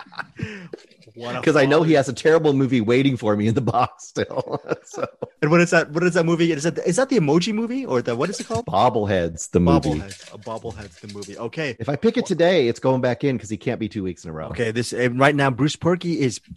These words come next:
Speaker 1: picking something from In the Box. What's in the box? What's in the box? If you wanna actually send a movie recommendation for What's in the Box, by the way,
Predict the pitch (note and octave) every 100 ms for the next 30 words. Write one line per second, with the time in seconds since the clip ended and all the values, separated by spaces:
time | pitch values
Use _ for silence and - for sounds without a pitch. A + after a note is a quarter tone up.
0 | - _ - F#3 G3 F3+ F#3+ F3+ F3 -
1 | C#3+ F3 G3 D3 D#3 E3 - D#3+ E3+ E3
2 | D#3 F3 F3+ E3 - D3+ D3+ D#3+ F#3 -
3 | - C#3+ D3 D#3+ F3 F#3 B2 F3+ F3+ F3
4 | D3 C3 - - _ _ _ _ _ -
5 | - F3 F3+ D#3 G#3+ G#3+ F3+ E3+ D3+ C3+
6 | C3 - C#3+ C#3 C3 C3+ - D#3 A#2+ D3
7 | G3 F#3+ - G#2+ G#2+ G2+ G#2+